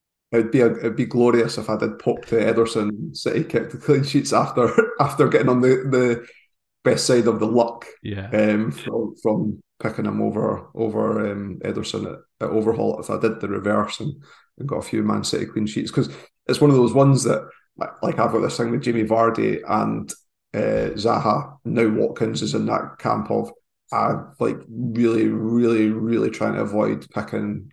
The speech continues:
Speaker 1: those players ever again. And <laughs> I've got a feeling that people that picked Ederson over Pope at Overhaul might be saying the same about him. And, uh, yeah, so, <laughs> so it might end up that he's a differential by jumping back, back that way and getting all,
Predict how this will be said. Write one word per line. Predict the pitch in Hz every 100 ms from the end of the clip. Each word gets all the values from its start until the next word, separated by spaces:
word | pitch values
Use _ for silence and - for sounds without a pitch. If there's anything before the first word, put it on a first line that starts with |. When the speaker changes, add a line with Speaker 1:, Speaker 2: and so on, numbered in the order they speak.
| -
Speaker 1:
those | 113 110
players | - 107 107
ever | 117 107
again. | 104 110 107 - _ _ _ -
And | 117 107
<laughs> | - - _ -
I've | -
got | 143
a | 135
feeling | - 131 123 117
that | -
people | - 113
that | 113 -
picked | 131 -
Ederson | 113 117 113 113
over | 107 113
Pope | - 113 110
at | - - - -
Overhaul | 120 117 117 117
might | 117 113
be | -
saying | - 117
the | -
same | 123 120
about | 110 123 131 147
him. | 139 - _ _ 113
And, | 113 113
uh, | 110 110 110 110 - - _ _ _ _ _ _ _ _ _ _ _ -
yeah, | 117 -
so, | - 110
<laughs> | - - 196
so | - 165
it | 139
might | 123
end | 123 127
up | -
that | 120 98
he's | 131 -
a | -
differential | - 120 127 135 117
by | 110 117
jumping | 117 127 123 117 113
back, | 117 120 - -
back | 123 -
that | 120 120 -
way | 104
and | 110
getting | 107 110
all, | 113 -